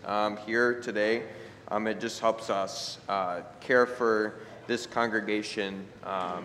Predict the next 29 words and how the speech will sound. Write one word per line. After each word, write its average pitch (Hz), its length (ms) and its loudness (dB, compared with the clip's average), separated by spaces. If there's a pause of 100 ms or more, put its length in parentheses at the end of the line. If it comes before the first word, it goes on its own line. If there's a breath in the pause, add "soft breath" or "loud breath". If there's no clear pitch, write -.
(120)
the 98 80 -8
people 110 320 -2
that 101 180 2
regularly 101 460 2
gather 95 320 -2 (100)
here 98 320 -4 (440 loud breath)
around 101 460 0
God's 101 320 0
Word 104 220 -2
and 95 120 -10
sacraments. 92 800 -6 (400 loud breath)
Um, 87 360 -6
so - 160 -2
I, - 720 -6
uh, 90 260 -2
ask 107 240 -2
you 113 60 -4
to 101 60 -6
please 95 260 -6
do 95 200 -8
that. 87 200 -4 (680 loud breath)
Um, 113 340 6
as 131 200 2
you, 127 340 2 (160)
uh, - 40 -2
are 101 400 4
probably 123 260 4
aware, 110 460 4 (120)
um, 98 300 -2